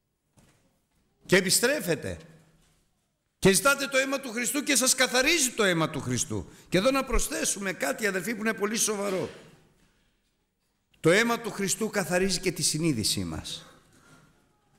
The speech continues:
Και είναι πολύ σοβαρό αυτό. Κάθε φορά που προσευχόμουν, προσευχόμουν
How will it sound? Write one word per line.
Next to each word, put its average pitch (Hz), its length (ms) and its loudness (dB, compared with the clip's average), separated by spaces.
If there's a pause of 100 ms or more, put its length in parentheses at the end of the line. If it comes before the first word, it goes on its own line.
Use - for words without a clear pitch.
(1040)
Και - 100 -2
είναι 160 120 4
πολύ 160 260 -2
σοβαρό 92 520 -2
αυτό. - 300 -12 (2500)
Κάθε 170 300 2
φορά 165 240 0
που 160 60 -2
προσευχόμουν, 151 680 -2
προσευχόμουν 139 840 -4